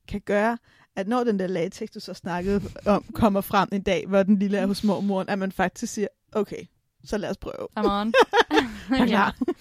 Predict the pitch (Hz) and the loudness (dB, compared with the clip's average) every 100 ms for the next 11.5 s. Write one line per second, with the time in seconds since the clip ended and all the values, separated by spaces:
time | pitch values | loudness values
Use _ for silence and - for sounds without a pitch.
0 | - - - - - - - 196 180 - | -10 -20 -16 -14 -14 -18 -8 -4 -4 -6
1 | _ _ _ _ _ - 277 - 359 - | _ _ _ _ _ 4 4 4 0 0
2 | 349 262 277 226 220 220 220 226 180 226 | -4 -2 -2 0 -2 -6 -8 -8 -6 -8
3 | - _ _ _ _ _ - - - - | -10 _ _ _ _ _ -20 -20 -16 -6
4 | 220 214 208 220 247 214 185 - 175 - | -4 -2 -2 0 2 0 -2 -6 -10 -12
5 | - - 208 175 151 180 - 185 175 151 | -14 -8 -8 -6 -8 -10 -10 -8 -8 -8
6 | 147 156 - _ _ _ _ - 233 247 | -10 -12 -16 _ _ _ _ -2 2 2
7 | 240 277 302 277 254 247 226 240 240 240 | 0 -4 0 0 0 0 -2 0 2 2
8 | - - 320 285 - 269 339 - _ _ | 0 -8 -8 -8 -4 -4 -6 -10 _ _
9 | - 208 - 170 214 - 262 - - _ | -12 -10 -8 -8 -8 -8 -16 -20 -20 _
10 | - 240 240 254 233 208 - - 226 214 | -4 0 0 -2 -4 -8 -10 -8 -4 -4
11 | 226 202 175 - | -6 -8 -14 -14